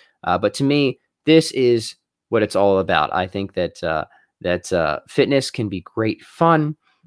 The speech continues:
Uh, God wants us to flourish. He wants us, uh, you know, he gave us bodies. Bodies are good. The body is not something to escape from. It's not something that came from some evil other, uh, Manichaean, uh, type of, of,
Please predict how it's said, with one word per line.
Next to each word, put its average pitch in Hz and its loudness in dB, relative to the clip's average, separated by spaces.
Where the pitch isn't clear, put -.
Uh, 92 0
God 120 2
wants 127 0
us 127 2
to 117 -14
flourish. 117 0
He 95 -12
wants 120 -2
us, 113 -4
uh, 95 -6
you 104 -6
know, 92 -8
he 107 -12
gave 110 0
us 120 0
bodies. 117 2
Bodies 123 0
are 101 -8
good. 131 2
The 110 -14
body 127 4
is 117 -2
not 123 0
something 123 -4
to 123 -6
escape 127 -4
from. 120 -2
It's 117 -8
not 135 2
something 127 -2
that 113 -4
came 131 -4
from 123 -8
some 127 -2
evil 123 0
other, 135 4
uh, 113 4
Manichaean, 131 -2
uh, 113 2
type 127 2
of, 117 -4
of, 117 0